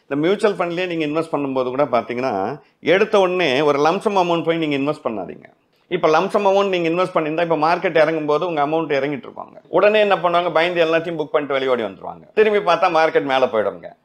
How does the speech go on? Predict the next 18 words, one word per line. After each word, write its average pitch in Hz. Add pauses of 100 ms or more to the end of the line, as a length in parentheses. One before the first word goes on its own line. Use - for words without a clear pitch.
ஐயோ, 165
நம்ம 151
வெயிட் 160
பண்ணிருக்கலாமேன்னு 131
தோணுங்க. 110
இந்த 180
மாதிரி 196
பேனிக் 175
ஆயினும் 165
இருக்கக்கூடாதுங்க. 95 (260)
அப்ப -
அந்த 180
மாதிரி 202
ஆட்கள் 175
எல்லாம் 165
என்ன 160
பண்ணணும்னா, 107 (380)
கிராஜுவலா 151